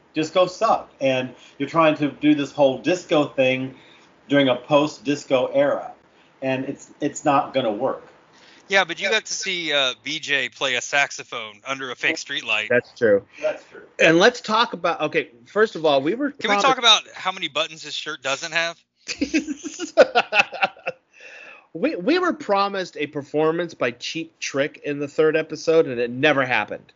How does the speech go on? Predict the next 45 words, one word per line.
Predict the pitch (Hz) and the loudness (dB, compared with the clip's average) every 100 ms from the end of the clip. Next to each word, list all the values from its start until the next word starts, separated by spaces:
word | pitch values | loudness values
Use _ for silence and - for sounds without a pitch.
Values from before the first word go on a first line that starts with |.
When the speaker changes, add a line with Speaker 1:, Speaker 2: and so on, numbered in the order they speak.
| - | -4
Speaker 2:
What | 370 | -2
happened | 330 392 392 381 | 2 0 2 0
to | 254 | 2
that? | 185 156 123 - - | 6 6 6 -2 -4
Speaker 3:
I | 156 190 | 2 4
don't, | 214 202 | 4 0
I'm | 156 147 | -4 -2
guessing, | 180 214 269 226 156 | -2 -2 -2 -6 -6
I'm, | 160 156 | -8 -4
I'm | 165 143 | -4 -2
guessing | 165 214 - 247 214 180 | 0 0 -2 -8 -6 -2
that | 175 165 156 - - | 0 2 0 -4 -2
in | 160 | 0
order | 147 151 180 | 0 -2 -4
to | 165 170 151 147 135 _ - | -6 -6 -6 -8 -12 _ -16
release | 143 139 139 165 185 | -8 -4 -2 -2 -4
it, | 165 | -4
the | 151 127 120 - | 0 0 0 -10
Cheap | - 165 - | -8 -6 -2
Trick | 156 147 139 | 0 0 0
maybe | 139 117 | -4 -6
sued, | - - 113 123 147 220 _ - | -8 -2 0 0 0 -4 _ -20
<laughs> | - - | -20 -12
so | - - | -2 4
they | - | 2
had | - - | 2 -4
to | 285 | 0
cut | 302 302 254 254 | 0 4 2 2
the | 302 | -6
Speaker 2:
They | - 208 | -4 -2
Speaker 3:
scene | 220 240 | -2 -6
Speaker 2:
just | 294 | -8
Speaker 3:
out | 202 | -8
Speaker 2:
cut | 185 190 196 | 0 2 2
Speaker 3:
of | |
Speaker 2:
it | 165 | 2
Speaker 3:
it. | 147 | 4
Speaker 2:
out? | 208 269 - - - _ _ _ _ - | 4 2 -4 -20 -20 _ _ _ _ -10
Speaker 3:
I | 160 | -8
guess | 156 180 226 - | -8 -6 -8 -8
so, | 220 214 | -6 -6
'cause | 151 139 | -6 -6
that | 208 254 | -4 -4
didn't | 240 185 160 | -4 -8 -6
happen. | 190 220 175 135 127 | -6 -6 -2 -4 -4